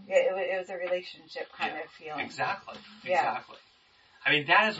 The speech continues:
Speaker 2: what, that's the gift that God's given to us in the this is the way we can relate to God when we go, "We don't know what to say. We don't know what to do. We don't know how to pray."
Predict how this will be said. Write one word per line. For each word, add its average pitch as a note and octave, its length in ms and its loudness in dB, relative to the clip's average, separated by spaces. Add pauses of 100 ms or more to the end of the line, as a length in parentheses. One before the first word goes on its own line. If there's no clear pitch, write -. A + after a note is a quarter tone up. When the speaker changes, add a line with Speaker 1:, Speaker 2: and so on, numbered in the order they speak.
Speaker 2:
what, D3+ 300 8
that's D3+ 220 6
the E3 120 0
gift C#3+ 320 0
that C3 100 -8
God's A#2 240 4
given A2 280 -10
to - 140 -16
us - 160 -16
in - 60 -20
the - 100 -20 (480)
this F#3+ 280 -2
is E3+ 140 -8
the C#3+ 100 -6
way C3 560 2 (480)
we C#3+ 160 -2 (200)
can D#3 340 2
relate A#2+ 380 0
to G#2+ 100 -12
God G#2+ 460 4 (340)
when B2+ 140 -8
we B2+ 80 -8
go, B2 140 0
"We A#2 160 -6
don't C#3+ 200 2
know C#3 140 2
what C#3+ 160 -4
to C#3 80 -12
say. G2+ 380 -8
We A#2 60 -6
don't C3 180 2
know B2 140 0
what B2+ 240 -2
to C3+ 100 -14
do. F#2 320 -10 (600)
We B2 80 -8
don't C3 160 2
know C3 120 6
how B2+ 240 6
to D3+ 100 2
pray." G2+ 460 -6